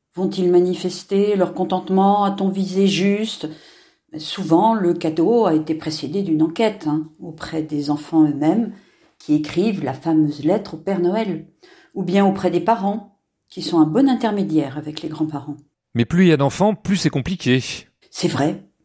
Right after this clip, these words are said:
Speaker 1: La gestion des cadeaux peut se compliquer avec le nombre d'enfants et de petits-enfants dans les familles nombreuses. Et si vous ajoutez les cadeaux croisés entre les branches, ça peut devenir un énorme casse-tête.
Speaker 2: Cela dit, Christiane, pour en revenir aux sources, euh,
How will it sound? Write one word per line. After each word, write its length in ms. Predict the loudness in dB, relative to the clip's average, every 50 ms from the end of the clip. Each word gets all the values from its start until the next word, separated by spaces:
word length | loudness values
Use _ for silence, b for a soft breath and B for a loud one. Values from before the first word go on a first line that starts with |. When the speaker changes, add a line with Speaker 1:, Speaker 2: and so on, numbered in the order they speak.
| B B B B B B
Speaker 1:
La 80 | 0 0
gestion 360 | 2 2 0 -2 0 0 2 2
des 120 | 2 2
cadeaux 300 | 0 0 0 0 -2 -2
peut 160 | -2 -4 -6
se 140 | -6 -6 -6
compliquer 480 | -8 -8 -8 -8 -10 -6 -2 0 0 0
avec 260 | 0 -2 -4 -4 -4
le 60 | -4
nombre 240 | -2 0 0 0 2
d'enfants 420 | 4 2 2 2 0 0 0 0
et 60 | 0
de 120 | -2 -8 -10
petits-enfants 800 | -10 -10 -10 -8 -10 -6 -4 -4 -4 -4 -6 -6 -4 -4 -6 -6 -10
dans 80 | -10 -8
les 100 | -8 -8
familles 300 | -4 -2 0 0 2 2
nombreuses. 760 | 2 0 0 -2 -2 0 2 2 2 0 -2 -8 -12 _ _ _ B B B B B B B B B
Et 60 | -12
si 160 | -4 2 2 4
vous 100 | 4 4
ajoutez 560 | 4 4 4 4 0 -4 -4 -4 -4 -4 -2
les 140 | -2 -4 -4
cadeaux 320 | -4 -6 -4 -4 -4 -6
croisés 720 | -6 -8 -6 -4 -2 -2 -2 -2 -2 0 0 0 2 4
entre 280 | 4 2 2 2 -6 -4
les 120 | -4 -4
branches, 500 | -4 -2 -2 0 2 2 0 -2 -10 -18 _ _ _ _ _ _ _ _ _ _ _ _
ça 140 | -20 -20 -20
peut 160 | -8 -6 -4
devenir 500 | -4 -2 -4 -4 -6 -8 -4 -2 0 2
un 140 | 4 6 6
énorme 460 | 6 6 6 4 0 0 0 -2 -2
casse-tête. 580 | -2 -4 -4 -4 -6 -8 -8 -8 -8 -14 -20 _ _ _ _ _
Speaker 2:
Cela 220 | -6 -4 0 0 0
dit, 120 | 0 -2
Christiane, 440 | -4 -2 -4 -4 -2 -2 -2 -2 -2
pour 160 | -4 -4 0
en 100 | 0 0
revenir 300 | 0 0 0 0 0 0
aux 80 | 0 -2
sources, 420 | -2 -2 -4 -4 -4 -2 -2 -2 -2 B B B B B B B
euh, 120 | -6 -6